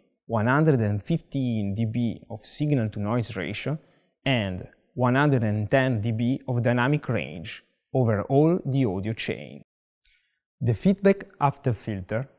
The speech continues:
has been kept in F D A eight zero one as well, thanks to a patent structure which offers a number of advantages. First of all, the frequency response is flat throughout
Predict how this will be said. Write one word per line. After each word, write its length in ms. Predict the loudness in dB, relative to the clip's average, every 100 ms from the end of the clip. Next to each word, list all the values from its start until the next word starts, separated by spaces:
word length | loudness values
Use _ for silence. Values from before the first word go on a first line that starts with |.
| _ 2
has 180 | 4
been 180 | 6 4
kept 320 | 6 2 4
in 160 | 2 4
F 200 | 2 2
D 160 | 0 2
A 200 | 2 2
eight 60 |
zero 200 | 2 0
one 240 | 0 0 -2
as 180 | -2
well, 320 | -4 -6 -8 -18 _ _ _ _ _ 2
thanks 260 | 4 4 0
to 160 | -4
a 40 | -4
patent 520 | 2 2 2 -4 -4
structure 580 | -2 -2 -2 -4 -4 -6 _ _ _ _
which 260 | -4 -4 -4 2
offers 580 | 2 2 2 2 -2 -16 -6
a 80 | -2
number 360 | 0 0 0
of 120 | 0 0
advantages. 920 | -2 -2 -6 -8 -14 -16 -18 -18 -20 _ _ _ _ _ _ _ _ _ _ _ _ _ _ _ _
First 260 | 4 4 6
of 80 |
all, 360 | 4 4 0 -4 _ _ _ _
the 100 | 0
frequency 560 | 2 2 4 2 2 0
response 680 | -2 -4 -6 -6 -8 -10 -12 0
is 180 | 0
flat 300 | 2 2 2 2 -2
throughout 460 | 2 4 4 2